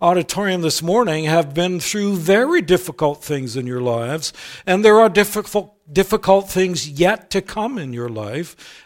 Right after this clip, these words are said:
and in my life. And so the psalmist David goes on to say, "Even though I walk through the valley of the shadow of death,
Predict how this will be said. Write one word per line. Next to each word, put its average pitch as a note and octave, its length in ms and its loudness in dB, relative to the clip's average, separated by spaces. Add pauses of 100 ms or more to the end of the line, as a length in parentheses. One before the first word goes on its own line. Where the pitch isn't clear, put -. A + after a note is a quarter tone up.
and B2+ 160 -6
in C#3 80 -2
my C3+ 220 -2
life. G#2 600 -12 (880)
And F#3 140 0
so A3 180 8
the G3+ 120 8
psalmist A3 580 4
David G3+ 300 6
goes F3 200 4
on G3 200 2
to G3 80 2
say, F#3 340 0
"Even A#3+ 520 2
though A3 280 8
I F3+ 200 6
walk E3+ 440 4
through F3 220 -6
the C#3+ 100 0
valley F#3 640 0
of C#3+ 220 -10
the C3+ 80 -6
shadow D#3+ 500 -6
of C#3+ 140 -10
death, A#2+ 480 -12